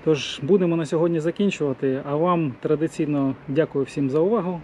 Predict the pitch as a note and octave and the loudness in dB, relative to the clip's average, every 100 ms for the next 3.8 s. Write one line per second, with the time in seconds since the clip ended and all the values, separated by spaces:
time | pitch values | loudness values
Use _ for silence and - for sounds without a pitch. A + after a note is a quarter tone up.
0 | - E3 - D#3 D3+ D3+ C#3+ C#3+ - D3 | -8 -6 -6 -2 0 0 -2 -6 -6 -4
1 | C3+ C3+ C#3 D3 D3 C#3 C3+ D#3 D3 E3 | 0 -2 -2 -4 -2 -2 0 0 0 -2
2 | D3+ D3 - D3+ C#3 D#3+ F3 C3 C3+ C3 | -2 -4 -4 -6 -4 -2 -2 0 -2 -2
3 | C3+ B2+ C3+ B2+ - - C#3+ | -4 -6 -6 -8 -8 -2 -2